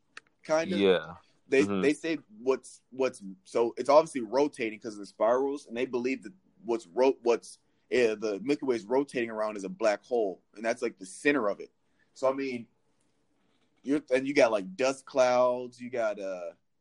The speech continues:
Speaker 1: uh, just all kinds of radiation. Like, it, it, it has a lot of stuff.
Speaker 2: Oh, wow! Damn.
Speaker 1: Oh, yeah.
Speaker 2: The black hole got me tripped out a little bit.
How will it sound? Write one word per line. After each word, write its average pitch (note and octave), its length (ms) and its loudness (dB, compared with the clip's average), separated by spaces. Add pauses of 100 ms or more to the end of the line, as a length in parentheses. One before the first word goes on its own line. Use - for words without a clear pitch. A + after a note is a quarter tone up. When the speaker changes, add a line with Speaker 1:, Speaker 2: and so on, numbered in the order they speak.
(540)
Speaker 1:
uh, F#2 300 -10
just G2 200 -20 (1400)
all B2+ 180 6
kinds B2+ 300 0
of G#2 100 -2
radiation. A#2+ 640 -2
Like, G2 160 -6
it, F#2+ 280 -4
it, A2+ 460 -8
it B2 120 -4
has C3 140 2
a G2+ 60 0
lot G2 360 2
of F#2+ 40 -14
stuff. - 340 -8 (1300)
Speaker 2:
Oh, G1+ 240 -8
wow! G1+ 300 -12 (2250)
Damn. F#2+ 320 4 (1600)
Speaker 1:
Oh, G#2 60 -10
yeah. G2+ 120 -6
Speaker 2:
The E2 60 -6
black A2 260 8
hole G#2+ 220 10
got F2 160 10
me G2+ 80 8
tripped - 340 6
out F#2+ 260 12
a E2 40 4
little E2+ 220 0
bit. D#2 280 -6